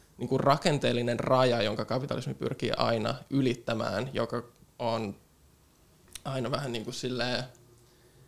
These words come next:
ää, niin, johon kuuluu aina semmoinen tietynlainen, niinku, vähän, niinku, kaoottinen ja, tota, ää, tuhoava momentti,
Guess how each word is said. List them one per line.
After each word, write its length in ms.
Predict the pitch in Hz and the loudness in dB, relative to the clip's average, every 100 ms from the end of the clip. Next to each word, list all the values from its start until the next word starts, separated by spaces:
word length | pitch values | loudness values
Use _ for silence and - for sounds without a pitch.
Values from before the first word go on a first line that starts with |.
| - - - - - - - | -20 -20 -20 -20 -20 -20 -6
ää, 380 | 143 135 135 139 139 - - - - - | 0 2 2 0 -4 -12 -20 -20 -20 -8
niin, 240 | 165 165 160 | 2 4 4
johon 200 | 147 165 | 4 2
kuuluu 260 | 165 151 | 2 6
aina 140 | 143 139 | 6 4
semmoinen 340 | 135 135 127 | 0 -2 0
tietynlainen, 580 | 143 139 139 120 117 123 | 0 0 0 -2 -4 -4
niinku, 400 | 117 113 131 110 - - - _ _ - | -4 -4 -6 -8 -10 -20 -20 _ _ -20
vähän, 180 | - 135 | -12 -6
niinku, 60 | 131 | -6
kaoottinen 840 | - 131 117 120 - 123 117 113 | -4 -2 0 -2 -4 -6 -4 -4
ja, 360 | 113 - - - - - - - | -4 -4 -4 -6 -8 -10 -12 -14
tota, 300 | - - - - - - | -14 -12 -10 -10 -12 -10
ää, 300 | - - - - | -10 -8 -12 -12
tuhoava 520 | - 143 135 143 - 117 | -4 -4 -2 -4 -4 -2
momentti, 800 | 127 123 120 120 - 120 143 | -2 0 -2 -4 -8 -8 -8